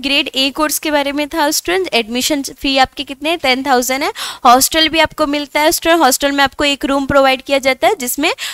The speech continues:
दो से तीन लड़की साथ में रहती है। Next है मेस facility भी है।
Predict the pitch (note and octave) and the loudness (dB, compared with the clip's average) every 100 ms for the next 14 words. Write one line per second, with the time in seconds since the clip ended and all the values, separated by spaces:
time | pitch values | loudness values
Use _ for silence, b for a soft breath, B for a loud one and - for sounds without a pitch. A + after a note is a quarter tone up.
0 | B B3+ D#4+ G#4+ F#4 C4+ D4+ D4 B3+ F#4 | B 2 4 4 2 0 0 2 0 0
1 | C#5+ E4 A#3 - G3 F#3+ F#3 F#3 F3+ F#3 | 0 2 2 0 -4 -4 -8 -10 -8 -8
2 | G#3 - B B B B3 D#4 - F4+ F#4+ | -10 -18 B B B -2 0 0 2 2
3 | F#4 C#4 D#4+ - E4 D#4+ D#4+ D4 D#4 C#4+ | 4 4 2 2 0 0 0 -2 -2 -2
4 | D#4 D#4+ F4 | -2 0 0